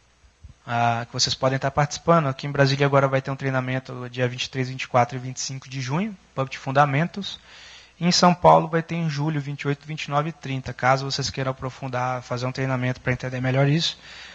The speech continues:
a gente tá à disposição. Agradeço mais uma vez a oportunidade, agradeço ao Cisley aí pelo espaço pra gente falar de Puppet, automação.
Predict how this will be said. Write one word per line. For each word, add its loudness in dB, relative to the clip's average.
a -2
gente 2
tá 4
à 6
disposição. 4
Agradeço 2
mais 8
uma 6
vez 6
a 4
oportunidade, 2
agradeço -4
ao -4
Cisley 0
aí 2
pelo 0
espaço -4
pra -2
gente 0
falar 6
de -2
Puppet, 2
automação. 0